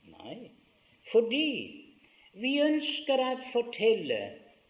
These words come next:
om Gud, hvor god han er. Men kjære venner, om Bibelen sier at Gud er vred,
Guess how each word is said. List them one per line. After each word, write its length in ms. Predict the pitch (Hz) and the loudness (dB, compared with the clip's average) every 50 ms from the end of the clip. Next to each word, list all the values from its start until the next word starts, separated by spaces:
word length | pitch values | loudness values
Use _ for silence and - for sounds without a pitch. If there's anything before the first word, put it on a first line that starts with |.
| _ _ - | _ _ -4
om 320 | - 160 190 190 190 170 - | -2 -2 0 -2 -4 -4 -2
Gud, 380 | 190 220 247 214 156 123 107 | -2 0 0 -2 -4 -6 -4
hvor 220 | 110 147 156 147 156 | -2 -2 -2 0 2
god 300 | 202 233 269 285 247 185 | 0 0 0 0 -6 -8
han 240 | 160 139 117 98 92 | -8 -10 -10 -8 -8
er. 240 | 90 82 87 87 - - _ _ _ _ _ _ _ _ _ _ _ _ _ _ _ _ | -8 -8 -10 -12 -18 -20 _ _ _ _ _ _ _ _ _ _ _ _ _ _ _ _
Men 320 | - 98 101 101 101 98 95 | -12 -8 -6 -6 -6 -6 -8
kjære 400 | - - 127 123 123 117 120 113 | -6 -2 0 0 0 0 0 0
venner, 400 | 104 117 131 135 127 101 92 - - - - - - _ _ _ _ _ _ _ _ _ | 0 0 0 0 -2 -6 -8 -8 -10 -14 -20 -20 -20 _ _ _ _ _ _ _ _ _
om 320 | - 110 139 175 202 180 135 | -2 0 0 0 -2 -2 -4
Bibelen 600 | - 156 214 214 202 - 165 160 151 143 143 135 120 | -2 0 0 0 -2 -2 -2 -2 -2 -2 -2 -2 -4
sier 540 | 117 101 - - 156 180 190 160 135 123 117 | -4 -4 -2 -2 -2 0 2 4 4 4 4
at 280 | 117 117 113 117 - | 4 2 0 -2 -4
Gud 400 | - 120 135 147 127 117 98 82 | -4 -4 -4 -4 -6 -8 -6 -4
er 240 | 101 107 98 95 85 | -4 -2 -2 -2 -4
vred, 480 | 78 87 87 101 120 143 156 127 - | -4 -2 0 2 2 4 2 2 0